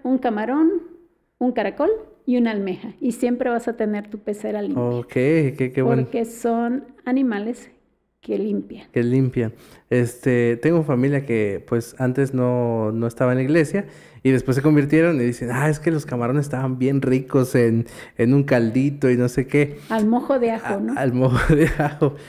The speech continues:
Speaker 2: O, o, sí, en, en caldo.
Speaker 1: En caldo rojo.
Speaker 2: Ajá, en caldo rojo, exactamente. Pero entonces empieza, empezamos a ver que tiene una cuestión de salud, ¿no?
Speaker 1: Sí, son cuestiones sanitarias.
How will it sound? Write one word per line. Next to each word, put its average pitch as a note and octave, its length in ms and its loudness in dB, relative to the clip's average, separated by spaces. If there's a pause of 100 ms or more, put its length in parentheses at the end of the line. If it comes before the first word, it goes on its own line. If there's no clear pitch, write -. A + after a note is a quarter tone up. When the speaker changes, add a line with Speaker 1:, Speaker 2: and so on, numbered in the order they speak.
(200)
Speaker 2:
O, A#2+ 80 0
o, A2 480 0
sí, A#3 200 2
en, F#3 100 4
en C3 180 2
caldo. D3 320 2
Speaker 1:
En G#2+ 100 -2
caldo A3 340 -2
rojo. G#3 380 -6
Speaker 2:
Ajá, C3 340 -2
en B2+ 60 -2
caldo A#2+ 300 0
rojo, A#2 240 0
exactamente. A2+ 640 -2
Pero E3+ 420 2
entonces D3 600 2
empieza, D3+ 540 2 (320)
empezamos D#3+ 420 2
a E3+ 60 4
ver D#3 160 2
que E3 80 0
tiene D3 420 2
una C#3+ 300 2
cuestión C#3 640 0 (260)
de A#2 160 0
salud, G#2+ 300 -4 (200)
¿no? A#2 140 -6 (100)
Speaker 1:
Sí, - 280 -8
son G#3 220 -4
cuestiones A3+ 520 -2
sanitarias. A3 800 -4